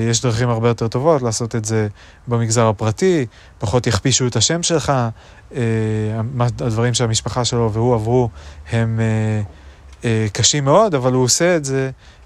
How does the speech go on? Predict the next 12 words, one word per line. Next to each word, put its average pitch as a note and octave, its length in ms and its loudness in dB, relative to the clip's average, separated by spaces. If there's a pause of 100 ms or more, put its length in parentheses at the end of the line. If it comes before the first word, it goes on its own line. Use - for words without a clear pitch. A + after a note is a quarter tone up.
(120)
אה, C3 60 -2 (640)
ו-, B2+ 260 2
והוא C3 640 4
הפסיד D3 340 0
מזה C3+ 220 0
מבחינה C3 320 -2
כלכלית, G3 420 2
אבל C#3+ 180 4
הוא C#3 100 2
עושה D#3 240 2
את D3+ 100 0
זה, C#3 220 0